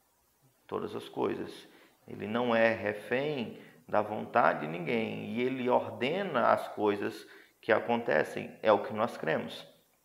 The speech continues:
Essa semana, haja vista a pandemia do, do coronavírus, eu vi um,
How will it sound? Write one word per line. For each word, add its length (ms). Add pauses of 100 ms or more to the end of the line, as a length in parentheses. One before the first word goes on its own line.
(360)
Essa 100
semana, 720 (400)
haja 240
vista 280
a 20
pandemia 540
do, 400
do 100
coronavírus, 840
eu 140
vi 180
um, 480